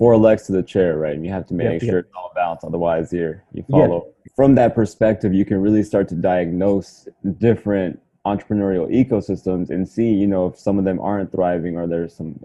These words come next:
Speaker 1: evident challenges, you start to understand why they're
Speaker 2: Yeah.
Speaker 1: there and hopefully try to
Speaker 2: Yeah.
Speaker 1: make a more targeted intervention. And, and so speaking to that point, you know, you've had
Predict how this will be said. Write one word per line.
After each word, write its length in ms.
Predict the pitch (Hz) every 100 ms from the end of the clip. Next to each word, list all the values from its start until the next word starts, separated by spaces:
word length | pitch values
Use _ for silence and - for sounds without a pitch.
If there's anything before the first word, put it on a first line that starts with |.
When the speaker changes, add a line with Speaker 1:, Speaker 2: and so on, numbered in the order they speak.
| -
Speaker 1:
evident 360 | 98 92 82
challenges, 460 | - 101 110 95 80
you 80 | -
start 180 | 98 90
to 80 | -
understand 680 | 82 78 - 90 85 71 69
why 360 | 80 87 85 80
they're 180 | 80
Speaker 2:
Yeah. 60 | -
Speaker 1:
there 180 | 98 90
and 140 | 82
hopefully 280 | 98 95 92
try 160 | 90 82
to 160 | 78 -
Speaker 2:
Yeah. 120 | 120 120 _ -
Speaker 1:
make 180 | 98 98
a 40 |
more 160 | 87 82
targeted 520 | - 90 87 80 82
intervention. 680 | 87 80 90 92 80 73 -
And, 220 | 92 95
and 120 | 80 107
so 140 | 117
speaking 400 | 113 151 156 147
to 80 | 113
that 260 | 101 90 -
point, 280 | 110 95
you 60 | 76
know, 100 | 92
you've 480 | 98 117 131 123 -
had 640 | 120 117 107 107 101